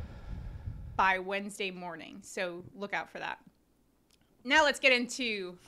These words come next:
our daily fantasy for today in baseball and start off with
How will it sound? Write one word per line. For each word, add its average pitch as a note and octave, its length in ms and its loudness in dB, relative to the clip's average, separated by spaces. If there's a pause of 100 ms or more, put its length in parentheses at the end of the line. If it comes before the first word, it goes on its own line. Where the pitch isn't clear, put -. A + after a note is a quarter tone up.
(120)
our A3+ 140 6
daily G#3+ 280 -2
fantasy F#3+ 440 -6
for F3+ 180 -10
today F3+ 300 -2
in F3+ 140 -6
baseball F3+ 640 0 (640)
and D#4+ 100 0
start A3+ 260 6
off E3+ 260 2
with G3 200 -8